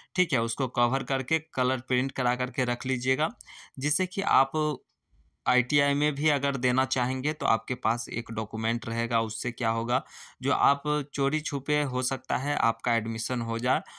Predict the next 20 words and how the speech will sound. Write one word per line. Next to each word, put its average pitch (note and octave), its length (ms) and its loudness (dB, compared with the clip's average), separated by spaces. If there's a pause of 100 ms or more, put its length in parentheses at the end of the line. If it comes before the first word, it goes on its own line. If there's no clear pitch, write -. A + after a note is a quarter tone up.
(200)
और B2+ 140 0
जो C3+ 120 -4
है - 100 -4
कोर्स B2+ 360 -2
कंप्लीट A#2+ 540 0
भी A#2 140 0
कर A2 220 -2
सकते A2+ 320 -6
हैं। A2+ 60 -2
लेकिन A2+ 260 -2
हाँ, A#2+ 200 0
यहाँ B2 300 -2
पे E3+ 100 -2
दो C3+ 300 0
चीज़ D3+ 400 -6
आपको C3 320 -2
ध्यान A#2 280 -2
में B2 160 0
रखना C3 380 -2
है। D#3 120 -6